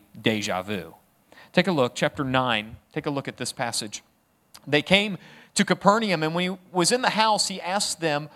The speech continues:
'What were you arguing about on the road?' But they kept quiet because on the way they had argued about who was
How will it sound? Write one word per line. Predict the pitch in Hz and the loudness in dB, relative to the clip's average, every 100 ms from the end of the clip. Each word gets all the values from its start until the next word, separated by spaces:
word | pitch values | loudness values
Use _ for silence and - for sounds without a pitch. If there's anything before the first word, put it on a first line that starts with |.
| - - | -12 4
'What | 381 | 4
were | 440 | 6
you | 403 269 - | 2 -2 6
arguing | 165 180 143 120 | 8 8 2 0
about | 123 120 | 2 2
on | 117 | -2
the | |
road?' | 113 127 95 98 | 0 0 0 -2
But | 233 269 175 | 0 0 0
they | 214 233 | -2 -2
kept | - 208 - | -2 -4 0
quiet | 208 196 - | 2 4 0
because | 233 208 | -6 -6
on | 202 | -4
the | 196 | 0
way | 214 | 0
they | 214 | 0
had | 208 202 | -2 -2
argued | 214 214 233 | -2 -4 0
about | 226 208 185 | 2 2 -2
who | 220 277 | -8 -6
was | 247 247 233 202 - | 0 0 0 -4 -10